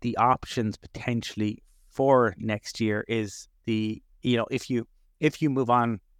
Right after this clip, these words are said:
from Russ. So they have put themselves in the position be-, because of the contract that you really are just, you know, it's not one year that you're making a decision on, it's two. So look, we, we will have to, to see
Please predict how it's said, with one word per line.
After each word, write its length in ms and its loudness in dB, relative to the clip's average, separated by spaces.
from 480 6
Russ. 500 -12
So 360 0
they 140 4
have 460 2
put 260 2
themselves 580 0
in 260 0
the 100 0
position 600 -2
be-, 140 -10
because 520 0
of 120 -2
the 80 -2
contract 640 0
that 160 2
you 140 0
really 300 2
are 200 4
just, 500 -6
you 100 -4
know, 160 -6
it's 220 -14
not 260 4
one 360 0
year 320 2
that 180 0
you're 80 0
making 240 0
a 60 -10
decision 300 -2
on, 140 2
it's 280 -8
two. 340 0
So 280 2
look, 220 0
we, 160 0
we 140 0
will 140 0
have 260 0
to, 200 -2
to 180 -10
see 360 -4